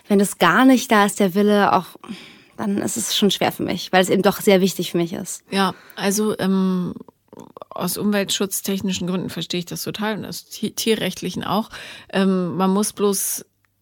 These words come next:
Speaker 2: immer aufpassen in der Außenwirkung, dass man nicht dogmatisch wird.
Speaker 1: Auf jeden Fall. Oh Gott,
Speaker 2: Und,
Speaker 1: ja.
Speaker 2: ähm, das haben Veganer leider häufig so an sich, dass sie etwas, äh,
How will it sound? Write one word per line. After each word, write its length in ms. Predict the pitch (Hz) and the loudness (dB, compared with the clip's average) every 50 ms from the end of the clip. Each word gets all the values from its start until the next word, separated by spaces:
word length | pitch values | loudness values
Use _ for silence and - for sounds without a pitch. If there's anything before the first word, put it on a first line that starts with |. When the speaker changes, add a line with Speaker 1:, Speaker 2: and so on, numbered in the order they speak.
| _ | _
Speaker 2:
immer 280 | - 190 196 190 175 - | -2 0 0 2 0 0
aufpassen 480 | 151 165 180 - - - 190 185 - 196 | -2 -4 -6 -8 -8 -8 -6 -6 -4 -4
in 100 | - 185 | -2 -2
der 160 | 175 - - | -2 -2 -2
Außenwirkung, 600 | - 202 - - 190 175 175 170 - 190 170 165 | -4 -4 -2 -2 -4 -4 -4 -6 -6 -6 -6 -6
dass 180 | 170 165 - | -6 -6 -6
man 100 | - - | -6 -6
nicht 220 | 151 165 - - - | -6 -6 -6 -6 -8
dogmatisch 560 | 160 - - 156 143 - - - - - - | -8 -6 -6 -6 -6 -8 -8 -8 -8 -8 -6
wird. 300 | 190 151 151 - - - _ - | -6 -8 -8 -10 -12 -12 _ -10
Speaker 1:
Auf 140 | 185 - - | -8 -4 -2
jeden 160 | 196 190 180 | 0 0 0
Fall. 400 | 170 - 185 196 190 175 180 180 175 185 | 0 0 -2 0 0 0 0 -2 -4 -8
Oh 20 | - | -10
Gott, 220 | - - 190 185 180 | -6 -2 -2 0 0
Speaker 2:
Und, 340 | 175 180 185 180 190 190 | 0 -2 -2 -2 -2 -2
Speaker 1:
ja. 180 | 190 - 175 185 | 0 0 0 2
Speaker 2:
ähm, 440 | 175 175 175 170 165 165 160 160 165 - - - - - - - - - - - - - _ _ _ _ _ _ _ _ _ _ _ _ - - - - - | 2 2 2 2 0 0 -2 -6 -8 -12 -18 -20 -20 -20 -20 -20 -20 -20 -20 -20 -20 -20 _ _ _ _ _ _ _ _ _ _ _ _ -20 -20 -20 -8 -4
das 280 | - 190 190 - - - | -2 -2 -2 -2 -4 -4
haben 400 | - - 160 196 208 214 202 - | -4 -4 -2 -2 0 0 0 0
Veganer 640 | 190 180 - 175 175 185 208 214 208 202 196 190 - - | 0 0 2 2 2 4 2 2 2 0 0 -2 -4 -4
leider 380 | 175 170 175 190 208 190 185 | -4 -4 -2 -2 -2 0 0
häufig 300 | 185 196 208 - - 202 - | 0 -2 -2 -4 -6 -6 -6
so 100 | - - | -6 -4
an 180 | - 185 202 | -2 -2 -2
sich, 240 | 214 214 214 214 - | 0 0 -2 -4 -4
dass 220 | - 190 185 - - | -4 -6 -6 -4 -4
sie 80 | 180 175 | -4 -4
etwas, 640 | 175 175 - - - 160 165 165 - - - - | -4 -4 -6 -6 -6 -6 -4 -4 -6 -6 -8 -10
äh, 240 | - 175 - - | -10 -12 -10 -10